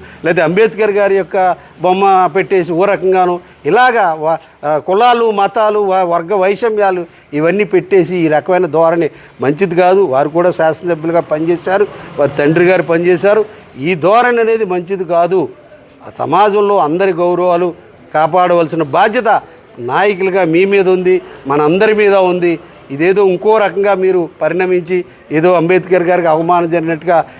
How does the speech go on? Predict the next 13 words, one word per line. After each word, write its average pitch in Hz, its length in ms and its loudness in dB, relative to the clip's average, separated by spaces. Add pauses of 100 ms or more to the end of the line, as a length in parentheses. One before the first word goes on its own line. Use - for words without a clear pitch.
(100)
మీరు 151 140 0
పోస్టులు 180 480 0
పెట్టేసేసి 165 580 0 (420)
ఈ - 100 2
రకంగా 170 380 2
చేయడం 170 220 0
అనేది 170 200 -2
మంచి 151 180 -4
పద్ధతి 165 440 -2
కాదు. 185 160 2 (340)
ఎ-, 135 220 -2
మేమెవ్వరూ 151 640 2 (100)
కూడా 202 200 2